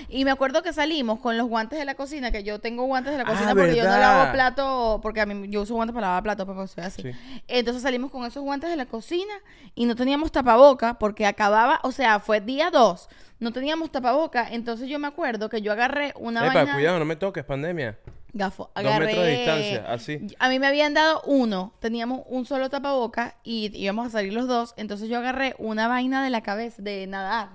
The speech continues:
Speaker 1: un
Speaker 2: Ok.
Speaker 1: gorro de nadar.
Speaker 2: Ujú.
Speaker 1: Y,
Speaker 2: Ah, hiciste
Speaker 1: y
Speaker 2: un
Speaker 1: le puse
Speaker 2: tapaboca.
Speaker 1: unas tiras de sostén.
Speaker 2: Es verdad.
Speaker 1: Y te hice un tapaboca para ti, ¿te
Speaker 2: Mi
Speaker 1: acuerdas?
Speaker 2: tapaboca fue hecho por ti, es verdad.
Speaker 1: Con un gorro de natación y dos tiras de
Speaker 2: Y dos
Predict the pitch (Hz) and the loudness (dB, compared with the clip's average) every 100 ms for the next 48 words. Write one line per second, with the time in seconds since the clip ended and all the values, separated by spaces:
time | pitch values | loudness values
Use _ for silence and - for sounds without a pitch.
0 | 185 - - - - - 220 220 226 269 | -20 -20 -20 -20 -20 -12 -6 -2 0 0
1 | 277 226 233 254 202 123 127 165 - _ | -2 -2 -2 -2 -2 -6 -8 -8 -12 _
2 | - - _ 247 247 156 185 190 180 147 | -20 -20 _ -8 0 4 6 6 4 -2
3 | 175 151 190 - 285 196 165 156 330 349 | -4 -2 0 4 6 6 4 4 4 2
4 | 330 330 320 302 277 311 294 233 240 139 | 2 2 0 -4 -4 -2 0 -2 -4 -4
5 | 151 147 139 120 254 269 254 254 269 254 | -4 -2 -2 -2 -4 0 0 0 -6 -6
6 | 277 240 220 247 277 233 254 269 226 247 | -2 0 0 -2 -2 -2 -2 -4 -2 2
7 | 320 294 - 214 - 175 160 170 156 127 | 4 6 6 4 2 -2 -4 -6 -6 -4
8 | 165 143 123 139 143 139 277 277 269 285 | 0 0 0 -2 2 2 4 2 6 6
9 | 294 339 339 277 269 311 403 349 277 - | 8 6 6 2 2 2 2 2 0 0
10 | 294 311 349 | 0 2 2